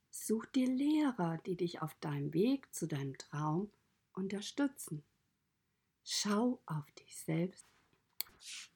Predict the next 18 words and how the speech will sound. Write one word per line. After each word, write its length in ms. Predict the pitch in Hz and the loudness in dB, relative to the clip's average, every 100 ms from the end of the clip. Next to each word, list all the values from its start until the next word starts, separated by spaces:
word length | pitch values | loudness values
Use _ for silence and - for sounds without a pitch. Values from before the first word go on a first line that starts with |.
| _ _ | _ _
Alles, 640 | 196 247 208 196 214 - - _ _ | 0 2 4 2 -2 -6 -10 _ _
was 260 | 180 - | 0 0
aus 180 | 160 165 | -4 -6
Profit 500 | - 160 - 247 240 | -6 -8 0 0 0
und 200 | 185 - | -6 2
Ego-Gier 640 | 226 269 240 - 160 165 175 _ _ _ _ | 2 4 2 2 -2 -2 -6 _ _ _ _
entstanden 720 | 160 147 - 226 330 339 185 - 156 | -2 -2 0 4 4 2 -2 -2 -6
ist 320 | 160 - - - _ _ _ _ _ _ _ _ _ _ _ _ _ _ _ _ _ _ | -6 -10 -14 -20 _ _ _ _ _ _ _ _ _ _ _ _ _ _ _ _ _ _
und 260 | - 202 - | -2 -2 4
nicht 560 | 208 247 269 - - _ | 8 10 8 4 -12 _
auch 360 | 180 170 156 - | 2 4 2 -6
dem 220 | - 131 - | -16 -16 -14
Allgemeinwohl 1200 | 135 - - - 147 202 285 277 180 151 151 147 - | -14 -14 -18 -12 -4 2 6 6 6 0 -4 -6 -4
dient, 420 | 151 135 139 - _ | -2 -2 -6 -16 _
hat 200 | - 185 | -10 -10
keinen 360 | - 156 151 151 | -4 0 0 0
Bestand. 760 | 165 - - 180 254 180 - - _ _ _ _ _ _ _ _ _ _ _ - | -4 -10 -4 0 0 0 -4 -16 _ _ _ _ _ _ _ _ _ _ _ -4
Denn 180 | 180 | -2